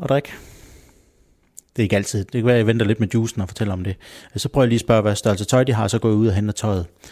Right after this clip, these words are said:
Og så siger jeg til dem, at de skal, øhm, endelig sige til, hvis de har nogle spørgsmål. Jeg siger, det var,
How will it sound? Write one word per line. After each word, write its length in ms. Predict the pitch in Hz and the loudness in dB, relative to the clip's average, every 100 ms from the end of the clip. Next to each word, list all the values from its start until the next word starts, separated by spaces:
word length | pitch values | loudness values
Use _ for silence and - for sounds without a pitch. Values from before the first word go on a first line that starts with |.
| - - - - | -20 -20 -20 -6
Og 120 | 110 | -2
så 80 | 147 | 0
siger 200 | - 107 | 2 0
jeg 80 | 90 | 2
til 160 | 123 | -2
dem, 120 | 101 - | -2 -4
at 240 | - - | -8 -6
de 80 | 101 | -6
skal, 420 | - 98 92 87 | -2 -2 0 -2
øhm, 360 | 90 87 82 82 - _ _ _ _ _ _ _ - - | -4 -4 -6 -10 -16 _ _ _ _ _ _ _ -20 -4
endelig 240 | 131 127 117 | 0 0 -2
sige 100 | - | -2
til, 120 | 139 | -2
hvis 80 | 120 | 0
de 100 | 107 | 0
har 80 | |
nogle 100 | 110 | 0
spørgsmål. 520 | 107 143 147 127 107 90 - - - - - | 0 0 0 0 0 -2 -12 -20 -20 -20 -10
Jeg 80 | - | -6
siger, 220 | - 123 | 0 2
det 120 | 110 104 | 2 2
var, 420 | 104 110 107 | 2 2 0